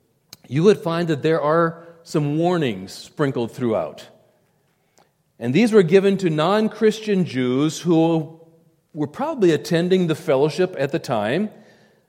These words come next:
but they're kind of sitting on the fringe, still trying to figure out what this whole movement is about.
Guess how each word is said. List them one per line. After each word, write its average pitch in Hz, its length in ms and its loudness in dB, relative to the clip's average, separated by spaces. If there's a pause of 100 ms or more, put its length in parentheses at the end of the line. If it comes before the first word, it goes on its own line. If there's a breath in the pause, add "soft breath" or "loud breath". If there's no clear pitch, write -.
(360 soft breath)
but 156 100 0
they're 208 120 2
kind 240 240 0
of 214 80 0
sitting 208 280 2
on 185 140 2
the 165 80 2
fringe, 147 460 -2
still 202 300 0
trying 208 240 -4
to 185 60 0
figure 170 300 2
out 147 200 4
what 143 200 -2
this 143 160 -4
whole 127 420 0
movement 120 420 -2
is 110 180 -8
about. 98 420 -6